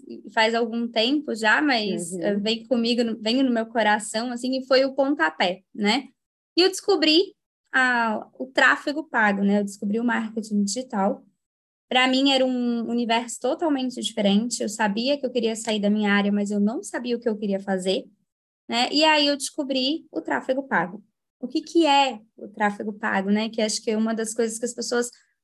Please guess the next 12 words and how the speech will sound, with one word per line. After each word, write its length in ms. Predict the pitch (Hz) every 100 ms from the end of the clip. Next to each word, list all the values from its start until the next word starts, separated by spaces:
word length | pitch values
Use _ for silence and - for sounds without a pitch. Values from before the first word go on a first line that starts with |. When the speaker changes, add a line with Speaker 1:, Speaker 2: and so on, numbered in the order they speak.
| _ -
Speaker 1:
é, 500 | 226 233 226 220 214 -
na 120 | 269
maioria 280 | 302 381 339
das 160 | 302
vezes 240 | 269 262 262
não, 180 | 254 269
não 220 | 254 311
conhecem, 680 | 392 330 247 269 247 240 214
não 160 | 240
sabem 420 | 285 220 208 214 220
mesmo, 380 | 170 170 185
né? 220 | 180 233